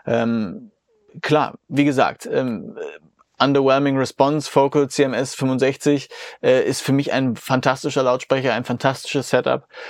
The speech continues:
ähm, was, äh, mich seit Jahren treu begleitet.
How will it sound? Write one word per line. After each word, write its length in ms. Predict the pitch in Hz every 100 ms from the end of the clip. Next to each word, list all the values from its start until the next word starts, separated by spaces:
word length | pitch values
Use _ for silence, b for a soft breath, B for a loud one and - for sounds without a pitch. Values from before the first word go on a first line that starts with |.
| B -
ähm, 340 | 123 123 120
was, 320 | 120 120 -
äh, 320 | - 131 123 113
mich 420 | 117 120 131 -
seit 200 | 120 120
Jahren 400 | 110 120 135 135
treu 260 | - 127
begleitet. 600 | 131 127 113 135 165 156